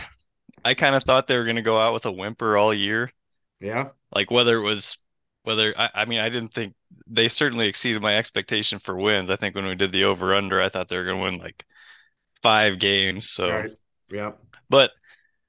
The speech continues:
Speaker 1: I, I st-, I felt like the whole season was just pretty underwhelming, honestly. Like, even when they won,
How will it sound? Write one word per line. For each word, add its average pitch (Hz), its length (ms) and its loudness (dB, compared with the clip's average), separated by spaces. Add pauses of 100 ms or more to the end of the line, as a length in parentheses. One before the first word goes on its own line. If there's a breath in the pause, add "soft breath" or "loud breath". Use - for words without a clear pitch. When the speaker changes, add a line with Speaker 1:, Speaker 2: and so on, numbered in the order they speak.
(240)
Speaker 1:
I, 131 220 0
I 127 80 4
st-, - 260 0
I 156 60 0
felt 220 220 4
like 165 140 2
the 117 80 0
whole 123 220 4
season 110 420 -4
was 95 140 -4
just - 260 -2 (100)
pretty 98 380 0
underwhelming, 95 840 -4 (400)
honestly. 95 560 -2
Like, 95 340 0 (680 soft breath)
even 131 240 0
when 131 100 4
they 123 120 4
won, 113 480 0